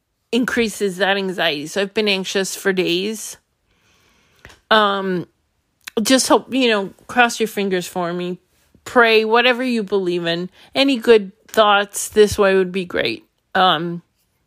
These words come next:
'cause I don't wanna go through that again, and I wanna be here for you guys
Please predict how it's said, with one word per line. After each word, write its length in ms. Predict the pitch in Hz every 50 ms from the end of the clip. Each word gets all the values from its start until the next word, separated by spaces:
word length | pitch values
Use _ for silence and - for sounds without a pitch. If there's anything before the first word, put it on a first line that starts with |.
| _ -
'cause 160 | - 254 220
I 80 | 247 240
don't 220 | 226 233 233 233
wanna 160 | 240 233 226
go 180 | 220 214 220 208
through 240 | - - 208 208 202
that 220 | 202 208 208 196
again, 260 | 202 196 - 196 208
and 160 | 208 220 220 214
I 60 | 208
wanna 260 | 202 202 196 214 226
be 220 | 214 202 208 202
here 300 | 208 190 208 208 196 190
for 180 | 190 - - 190
you 240 | 190 190 202 214 208
guys 640 | 190 190 175 180 175 175 - 175 190 - - -